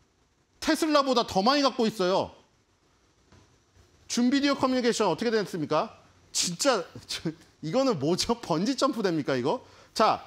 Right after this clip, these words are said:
그 다음에가 중요하죠. 어떻게 됐어요? 이천이십이 년부터. 올라가지 못하고 계속 바닥에 있는 모습이죠.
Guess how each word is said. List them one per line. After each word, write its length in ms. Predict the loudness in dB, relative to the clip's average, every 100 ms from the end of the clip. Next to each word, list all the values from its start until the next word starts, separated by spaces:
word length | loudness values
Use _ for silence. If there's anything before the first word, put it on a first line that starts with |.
| -6
그 140 | 0
다음에가 500 | 4 4 4 4 2
중요하죠. 380 | 0 0 0 2
어떻게 200 | 0 0
됐어요? 220 | 0 0 0
이천이십이 460 | 0 0 -2 -2
년부터. 400 | -2 -2 -4 -8 -10 _ _ _ _ _ -2
올라가지 800 | 2 4 4 4 4 2 0 -2
못하고 380 | -2 -4 -6 -8
계속 480 | -4 2 2 2 0
바닥에 220 | 0 0
있는 160 | -2 -6
모습이죠. 480 | -10 -12 -14 -14